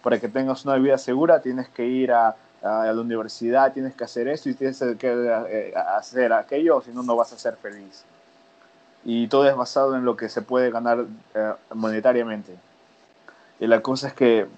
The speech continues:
por esas razones no, muchos seguimos los consejos de otros y está bien, pero en den-,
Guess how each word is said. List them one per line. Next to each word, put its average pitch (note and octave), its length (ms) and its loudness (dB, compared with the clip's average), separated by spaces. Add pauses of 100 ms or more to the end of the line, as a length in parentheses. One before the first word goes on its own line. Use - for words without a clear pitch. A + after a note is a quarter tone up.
por B2 140 4
esas C3 240 4
razones C#3+ 380 0
no, C3 420 2
muchos D3+ 580 2
seguimos C3+ 400 -2
los B2 120 -2
consejos B2+ 400 -4
de C3 80 0
otros D#3+ 260 -2
y C3+ 40 -4
está C3+ 200 -2
bien, E3 300 -4 (500)
pero B2 460 4
en A#2 180 -8
den-, D3 260 -4